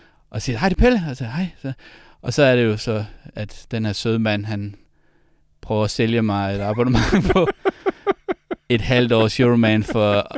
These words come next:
ah, men det er, altså, det var så forfærdeligt. Jeg kunne ikke engang blive, jeg vidste ikke engang, jeg kan ikke engang huske, om jeg tabte telefonen og sådan noget. Det var så forfærdelig en oplevelse. Jeg købte heller ikke det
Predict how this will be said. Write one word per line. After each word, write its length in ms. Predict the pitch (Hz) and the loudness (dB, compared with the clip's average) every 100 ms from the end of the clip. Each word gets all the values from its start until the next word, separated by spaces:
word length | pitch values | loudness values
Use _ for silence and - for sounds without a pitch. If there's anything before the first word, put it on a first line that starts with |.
| - - 247 | -14 -12 -2
ah, 160 | 107 | -2
men 100 | 117 | 0
det 160 | 110 131 | 0 2
er, 180 | 131 135 - _ _ - - _ | 2 0 -8 _ _ -20 -20 _
altså, 200 | 131 - | -4 -2
det 160 | 135 147 | -2 2
var 120 | 160 | 2
så 320 | 156 - 190 170 - _ | 2 2 2 2 -6 _
forfærdeligt. 720 | - 135 - 120 104 104 101 - | -4 -2 2 2 2 -4 -8 -6
Jeg 120 | 117 | -2
kunne 120 | 151 | 2
ikke 140 | 151 | 2
engang 380 | 143 135 120 123 | 2 0 -2 -6
blive, 540 | - 127 117 117 113 - - | -4 -2 0 -2 -4 -6 0
jeg 140 | 160 | 2
vidste 180 | 165 170 | 2 0
ikke 40 | 156 | 0
engang, 140 | 139 | 2
jeg 120 | 117 | 0
kan 100 | - | -2
ikke 60 | 107 | -4
engang 120 | 98 | -4
huske, 140 | 101 110 | -6 -6
om 100 | 98 | -6
jeg 120 | 90 | -4
tabte 280 | 101 98 104 | -6 -6 -8
telefonen 300 | 98 98 107 | -8 -10 -12
og 60 | |
sådan 100 | - | -12
noget. 140 | 101 104 | -10 -8
Det 100 | 110 | -6
var 100 | 104 | -6
så 300 | - - 110 - - _ - _ _ | -6 -6 -6 -8 -20 _ -20 _ _
forfærdelig 580 | - 120 - 104 92 - | -4 -4 -2 -2 -2 -6
en 80 | 101 | -8
oplevelse. 440 | 101 - - - - - | -8 -10 -10 -10 -12 -10
Jeg 120 | - | -8
købte 260 | - 135 127 | -2 -2 0
heller 140 | 104 | -2
ikke 100 | 95 | -4
det 120 | 110 | -6